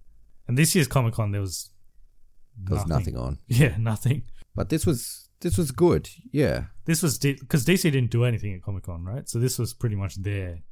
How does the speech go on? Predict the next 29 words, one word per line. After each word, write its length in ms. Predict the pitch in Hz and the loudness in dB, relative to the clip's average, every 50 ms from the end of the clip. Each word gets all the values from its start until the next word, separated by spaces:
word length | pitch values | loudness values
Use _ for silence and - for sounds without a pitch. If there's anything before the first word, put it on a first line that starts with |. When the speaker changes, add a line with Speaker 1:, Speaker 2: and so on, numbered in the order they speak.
| - - | -14 -8
Speaker 1:
Comic-Con. 520 | - - 98 90 85 - 92 82 80 87 - - - | -6 -4 -4 -4 -6 -10 -10 -12 -12 -14 -16 -16 -8
Speaker 2:
Yeah. 300 | - - 113 101 71 - - - _ - _ - | -2 2 2 2 2 0 -4 -16 _ -20 _ 0
If 160 | 135 143 - 95 | 0 2 2 4
Marvel 420 | 95 104 104 113 110 117 110 98 | 6 6 8 8 8 6 4 4
did 300 | 85 104 95 78 - - _ - | 4 4 4 4 0 -8 _ -4
a 80 | - 85 | -4 0
thing 180 | - 95 95 95 | 0 2 2 2
like 180 | 85 76 80 - | 2 2 2 2
this, 180 | 95 87 - | 0 0 2
I'd 160 | 80 78 76 | 2 0 2
definitely 460 | 69 87 82 - - 82 69 76 67 - | 2 2 2 2 0 -2 -2 -4 -6 -4
tune 260 | - 82 65 67 - | -2 -2 -2 -2 -4
in 120 | - - - | -6 -6 -6
as 140 | - - - | -8 -6 -4
well. 280 | - 85 - 90 - _ _ _ - - _ _ _ _ _ - - | -4 -4 -4 -6 -8 _ _ _ -20 -20 _ _ _ _ _ -4 0
I 100 | 87 98 | 4 4
don't 120 | 117 - | 4 4
think 140 | - 95 - | 4 0 0
they 140 | - 67 64 | 0 -2 0
will, 280 | 67 80 73 65 - - | 2 2 2 2 0 -2
'cause, 460 | - - 69 60 - - - - - _ _ - | 0 0 0 -2 -2 -8 -14 -16 -20 _ _ -6
um, 380 | - 67 62 55 50 - - - _ _ _ _ _ _ _ _ - | -4 -2 -2 -2 -2 -4 -4 -10 _ _ _ _ _ _ _ _ -8
they're 100 | - - | -6 -2
a 40 | - | -2
bit 160 | 78 - - | -2 -4 -2
hamstrung 560 | - 82 69 73 76 - - - 67 65 67 | -4 -2 0 0 -2 -4 -4 -6 -6 -4 -4
at 100 | 65 - | -4 -4
the 60 | - | -2
moment. 440 | 65 64 62 71 87 127 143 - | -2 0 2 4 4 4 2 0